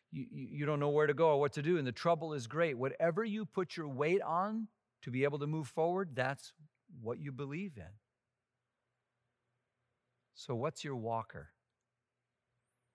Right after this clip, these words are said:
What are you putting your weight on so you can move forward? What, what are you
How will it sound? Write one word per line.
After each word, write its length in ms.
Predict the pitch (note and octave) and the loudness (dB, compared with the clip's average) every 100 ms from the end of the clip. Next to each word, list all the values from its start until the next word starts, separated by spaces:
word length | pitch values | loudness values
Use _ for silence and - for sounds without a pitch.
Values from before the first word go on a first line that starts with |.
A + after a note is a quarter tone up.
| _ _ _ _ _ _ - | _ _ _ _ _ _ -4
What 100 | C#3 | -4
are 60 | |
you 160 | D#3+ C#3 _ _ - | -4 -8 _ _ -10
putting 180 | E3+ C#3 | -8 -4
your 100 | A#2+ | -2
weight 280 | A2 B2 A2 | 0 0 0
on 260 | G2 G2 | -2 -6
so 120 | - | -8
you 180 | G2 G#2+ | -8 -8
can 160 | - G2 | -8 -8
move 220 | G2 F2 | -8 -10
forward? 520 | - G#2 F#2 E2+ F2+ - _ - | -8 -6 -6 -8 -16 -20 _ -6
What, 180 | B2+ | -4
what 180 | D3 B2+ | -4 -6
are 40 | C#3 | -6
you 200 | C3 | -8